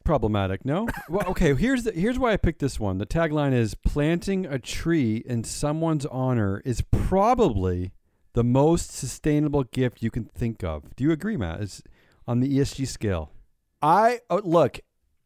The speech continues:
Speaker 2: if
Speaker 1: Yeah.
Speaker 2: everybody this holiday season, no matter what your holiday persuasion is, even if you have no holidays, if everybody planted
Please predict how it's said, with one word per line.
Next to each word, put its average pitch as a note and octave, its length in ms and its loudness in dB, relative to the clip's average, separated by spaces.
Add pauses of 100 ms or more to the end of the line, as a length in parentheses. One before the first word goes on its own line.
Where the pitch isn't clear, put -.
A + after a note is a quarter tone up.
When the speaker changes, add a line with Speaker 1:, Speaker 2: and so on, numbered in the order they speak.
Speaker 2:
if G3 720 2 (200)
Speaker 1:
Yeah. - 180 -4 (280)
Speaker 2:
everybody F#3+ 960 2
this F3+ 680 -2
holiday E3+ 420 4
season, A2 640 -2
no A2+ 100 0
matter A2+ 240 2
what B2+ 200 0
your D#3 100 -4
holiday C#3+ 600 2
persuasion B2 520 -2
is, G#2+ 220 -2
even A#2 220 -2
if A#2 120 -8
you C3 80 0
have A#2 100 -2
no D#3+ 360 0
holidays, F#2+ 720 -4 (560)
if - 160 -6 (100)
everybody E3 760 2
planted E3+ 680 -4